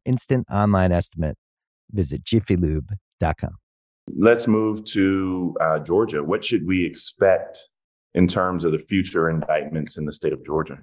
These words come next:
Speaker 2: And, you know, people like Lindsey Graham have been subpoenaed and, um, the whole cohort. I mean, I, one of the things that was missing, I thought was missing, that jumped, let me not say missing, but jumped out to me that was absent in New York was the lack of a conspiracy charge.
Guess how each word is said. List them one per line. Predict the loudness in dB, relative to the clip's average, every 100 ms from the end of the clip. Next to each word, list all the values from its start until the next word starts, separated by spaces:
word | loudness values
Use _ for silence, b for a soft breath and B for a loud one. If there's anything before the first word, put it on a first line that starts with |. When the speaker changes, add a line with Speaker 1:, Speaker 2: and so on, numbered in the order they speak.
| -4
Speaker 2:
And, | 0 0 0 -4 -6
you | -2
know, | -2 -2 -4
people | -8 -4 -2
like | 0 -2
Lindsey | -6 -10 -6
Graham | -2 -2
have | -2
been | -6 -10
subpoenaed | -14 -12 -10 -6 -4
and, | -4 -6 -10 -16 _ _ _ -4
um, | 0 0 0
the | 0 0
whole | 0 -2 -6 -6
cohort. | 0 0 0 -6 -6
I | -6
mean, | -6
I, | -2 -4
one | -2 -2
of | 0
the | 0
things | -2 -2
that | -2
was | -4 -4
missing, | -4 -2 -6 -4 -2
I | -2
thought | 0 -2
was | -6
missing, | -14 -12 -6
that | -6 -2
jumped, | -2 -2 -2
let | -4
me | -2
not | -4 -6
say | -10
missing, | -10 -12 -12 -6
but | -4 -4 -4
jumped | -2 0 0
out | -2 -2
to | -6
me | -4 -2
that | -2
was | -4 -4
absent | -4 -4 -4 -4
in | -4 -6
New | 0
York | 2 2 0 -6 _ _ -2
was | 0
the | 2
lack | 0 0
of | -6
a | -8
conspiracy | -12 -2 0 0 -2 -8
charge. | -8 -8 _